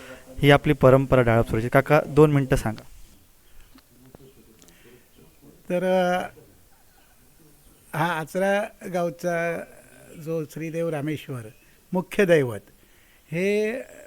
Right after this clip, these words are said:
Speaker 2: प्रति तीन वर्षांनी आपल्या संपूर्ण गावात तरंगासह आपल्या मानकर, भाल-, मानकरी, भालदार, चोपदार वगैरे बारा पाच आहेत,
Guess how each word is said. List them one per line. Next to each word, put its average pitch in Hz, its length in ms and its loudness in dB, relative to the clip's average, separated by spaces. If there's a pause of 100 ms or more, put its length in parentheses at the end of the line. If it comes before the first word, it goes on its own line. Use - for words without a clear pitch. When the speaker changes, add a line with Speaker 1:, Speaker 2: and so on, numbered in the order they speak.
(140)
Speaker 2:
प्रति 196 280 -2
तीन 247 240 -2
वर्षांनी 170 680 -2 (500)
आपल्या 196 680 -4
संपूर्ण 208 420 -4
गावात 170 440 0 (920)
तरंगासह 202 680 0
आपल्या 165 380 -8
मानकर, 170 480 -8
भाल-, 147 340 -10 (420)
मानकरी, 180 520 -2
भालदार, 165 500 -4
चोपदार 160 560 -4 (160)
वगैरे 160 320 -8
बारा 156 280 -6
पाच 160 280 -8
आहेत, 139 260 -6